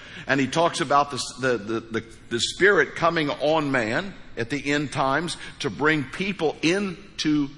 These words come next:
Christ, to bring them the ingathering, to bring them in. And then he's quoting from David all over the place. He's quoting from David, Psalm one ten.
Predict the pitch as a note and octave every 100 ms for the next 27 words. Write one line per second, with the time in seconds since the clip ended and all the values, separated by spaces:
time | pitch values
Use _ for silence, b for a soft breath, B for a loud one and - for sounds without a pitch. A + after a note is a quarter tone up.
0 | - - B2 A2 D#3+ - B2 F#2 D#3 C#3+
1 | C#3+ C3 B2+ B2 D#3+ F#3 D#3 A2 D3+ D3+
2 | B2+ A2+ C3 D3+ B - C#3 C3 D#3 E3+
3 | D#3 C3+ B2+ B2 D#3 B B F3 G3 A#3
4 | - G#3 G#3 F#3 C3+ C#3 B2 G#2 E3+ A3+
5 | A3 B2 C#3 D3+ B - A#3+ G#3+ F#3 F3+
6 | C#3+ C3 C#3 C#3 F3 C#3+ B2+ F3 E3 D3
7 | C#3 B2+ D#3+ D3 C#3+ - E3 E3 D3+ D#3+
8 | E3 - E3 D#3+ F3+